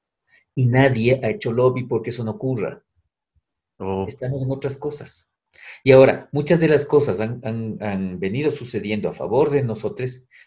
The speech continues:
Speaker 1: porque tenemos este pilar fundamental de la Constitución que nos favorece. Y obviamente el Estado tiene que sí o sí armonizar la Constitución con las leyes subalternas. Así nos tome doscientos años.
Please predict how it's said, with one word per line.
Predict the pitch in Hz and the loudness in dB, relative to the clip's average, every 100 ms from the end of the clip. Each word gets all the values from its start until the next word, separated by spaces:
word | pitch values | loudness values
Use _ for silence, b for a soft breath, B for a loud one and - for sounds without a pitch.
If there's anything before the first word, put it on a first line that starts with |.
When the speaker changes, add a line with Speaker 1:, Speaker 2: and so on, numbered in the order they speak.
| b | b
Speaker 1:
porque | 127 127 | -4 -2
tenemos | 117 113 139 139 131 - | -2 -2 0 -2 -4 -2
este | 127 - - 123 | -2 -2 -2 -2
pilar | 120 120 101 113 127 | -2 -2 2 4 2
fundamental | 127 107 104 98 110 | 0 -2 -2 -4 -2
de | 120 | -2
la | 143 | -2
Constitución | 139 95 - - - 110 | -6 -16 -18 -14 -10 -8
que | 120 | -6
nos | 107 92 | -6 -6
favorece. | 85 73 113 120 - _ b b - | -6 -2 -4 -4 -12 _ b b -6
Y | 120 | -2
obviamente | 123 135 120 120 120 | 2 2 0 -2 -2
el | |
Estado | 90 - 117 113 | -4 -2 0 0
tiene | - 110 104 | -2 -4 -4
que | 98 | -6
sí | 147 156 | 0 2
o | 135 | 2
sí | 131 123 | 2 0
armonizar | 110 107 98 120 113 | 2 0 -2 0 0
la | 113 | 0
Constitución | 101 - 98 92 110 | -4 -6 -10 -2 -2
con | 104 104 | 0 0
las | 87 | 2
leyes | 98 101 | 2 0
subalternas. | 87 82 - - - - - _ _ _ _ _ - | -4 -8 -8 -10 -12 -20 -20 _ _ _ _ _ -14
Así | - 127 | -6 -2
nos | 123 | 0
tome | 123 117 | 0 0
doscientos | 104 - 120 117 101 | 0 -2 -6 -8 -10
años. | 76 - - | -10 -12 -20